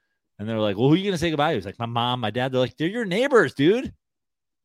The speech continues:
You don't have to say goodbye to them. You could, you could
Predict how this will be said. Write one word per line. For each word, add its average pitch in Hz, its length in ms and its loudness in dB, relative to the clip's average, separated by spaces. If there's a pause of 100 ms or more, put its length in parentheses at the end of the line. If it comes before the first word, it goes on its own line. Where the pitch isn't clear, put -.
(100)
You 156 140 -4
don't 220 120 0
have 220 180 -6
to - 80 -16
say 214 100 -2
goodbye 156 240 0
to 117 60 -2
them. 92 240 -6 (160)
You 143 100 -8
could, 165 240 -8 (320)
you 156 140 -6
could 156 320 -4